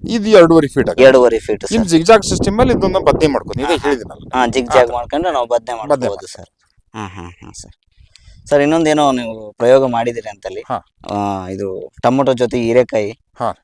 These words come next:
Speaker 2: ಅದು ಯಾವ ತರ ಅಂತ ನೋಡೋಣ ಸರ್.
Speaker 1: ಅದು ತೋರ್ಸೋಣ ಸರ್.
Speaker 2: ಹಾ, ಬನ್ನಿ
Speaker 1: ಹಾ.
Speaker 2: ಸರ್. ಸರ್, ಇನ್ನೊಂದು ಮೇನ್ ಕ್ರಾಪ್ ಅಲ್ಲಿ ಬಂದು ನೀವು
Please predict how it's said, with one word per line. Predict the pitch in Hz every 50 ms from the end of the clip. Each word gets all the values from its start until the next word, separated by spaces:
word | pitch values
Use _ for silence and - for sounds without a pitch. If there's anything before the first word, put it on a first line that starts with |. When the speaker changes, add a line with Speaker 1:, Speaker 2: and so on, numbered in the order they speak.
| _ _ _ -
Speaker 2:
ಅದು | - 117 117 123 127
ಯಾವ | 123 123 127 123
ತರ | 117 123 120
ಅಂತ | 117 117 113
ನೋಡೋಣ | 113 110 110 110 107 104 101 98
ಸರ್. | - - 139 _ -
Speaker 1:
ಅದು | 170 170
ತೋರ್ಸೋಣ | - 185 156 123 127 95
ಸರ್. | - - - 107
Speaker 2:
ಹಾ, | 95 98 - 101
ಬನ್ನಿ | 104 87
Speaker 1:
ಹಾ. | 82 73
Speaker 2:
ಸರ್. | - _ _ _ _ _ _ _ _ _ _ _ -
ಸರ್, | 156 160 147
ಇನ್ನೊಂದು | 143 151 170 175 170 160 151
ಮೇನ್ | 143 147 160 165 -
ಕ್ರಾಪ್ | - 151 139 -
ಅಲ್ಲಿ | 151 147 135
ಬಂದು | 139 139 156
ನೀವು | 160 151 135 127 120 117 113 107 101 -